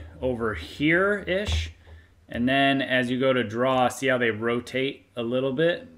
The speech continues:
Just that little bit, they rotate towards the target. So make sure that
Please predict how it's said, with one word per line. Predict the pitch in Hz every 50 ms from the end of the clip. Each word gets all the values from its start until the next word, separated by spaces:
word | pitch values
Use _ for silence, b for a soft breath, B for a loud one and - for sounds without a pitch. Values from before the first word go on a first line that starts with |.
| - - -
Just | - - 151 156 151 156 143 - -
that | - 143 135 131 139 139
little | 139 139 135 123
bit, | 113 131 143 151 123
they | 123 113
rotate | 110 107 117 120 123 123 - - 131 131 127 127 -
towards | - - - 120 127 135 143 143 131 110 110
the | 120
target. | 117 - - 120 113 110 98 95 87 - B B B B B B B B
So | B - 131
make | 139 156 185 185
sure | - - 180 190 196 190 185
that | 147 139 131 131 131 127 127 - - -